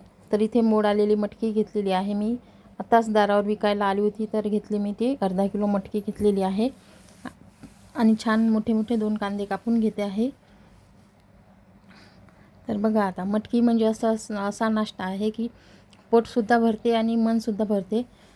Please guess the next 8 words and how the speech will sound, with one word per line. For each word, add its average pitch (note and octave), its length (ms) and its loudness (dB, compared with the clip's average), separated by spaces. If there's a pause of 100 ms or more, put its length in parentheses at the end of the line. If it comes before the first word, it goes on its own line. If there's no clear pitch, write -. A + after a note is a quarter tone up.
(160)
आणि G#3+ 480 0 (280)
म्हणजे A3 200 0
असं A3+ 200 0
भूकसुद्धा A3 460 0
लागत F#3+ 300 0
नाही G3+ 140 0
त्याने F#3 240 -2
लवकर F#3+ 280 -4